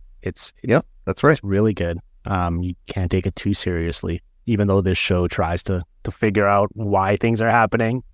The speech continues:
Speaker 1: Sometimes you just have to, it's like that Pedro Pascal video where he's on the Zoom call and he just throws his hands up in the air and just starts, like, laugh slash crying. It's,
Speaker 2: Yep.
Speaker 1: it's like that. Like, it's, this
Speaker 2: It's
Speaker 1: is,
Speaker 2: exactly
Speaker 1: this is
Speaker 2: like
Speaker 1: what hockey is.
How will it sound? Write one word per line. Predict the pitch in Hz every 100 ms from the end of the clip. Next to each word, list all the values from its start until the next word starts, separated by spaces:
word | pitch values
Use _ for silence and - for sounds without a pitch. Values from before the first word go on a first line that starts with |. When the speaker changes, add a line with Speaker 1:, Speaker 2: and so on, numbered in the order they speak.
| _
Speaker 1:
Sometimes | - 101 95 98 92
you | 87
just | 92 -
have | 90 -
to, | 90 85 - - - - - - - - - -
it's |
like | 120
that | 107 98
Pedro | 110 95 98
Pascal | 101 92 - 98 90 87 - - - _ _ -
video | - 104 104 104
where | 98
he's | 92
on | 92
the | 90
Zoom | 92 95
call | 92 90 98
and | 95
he |
just | 85 -
throws | 110 90
his | 98
hands | 90 87
up | 92 101
in |
the | 98 98
air | 92 98
and | 92
just | 95
starts, | - 85 98
like, | 98
laugh | 101 95 95 -
slash | - 92 -
crying. | - 92 101 113 120 - - - _
It's, | 104 -
Speaker 2:
Yep. | 131 131 -
Speaker 1:
it's | 101
like | 123
that. | 131 - - -
Like, | - 85 -
it's, | 87 - -
this | 101
Speaker 2:
It's | 98
Speaker 1:
is, | 101
Speaker 2:
exactly | 92 110 110
Speaker 1:
this |
is | 110 98
Speaker 2:
like |
Speaker 1:
what | 104
hockey | - 98 - 120
is. | 127 107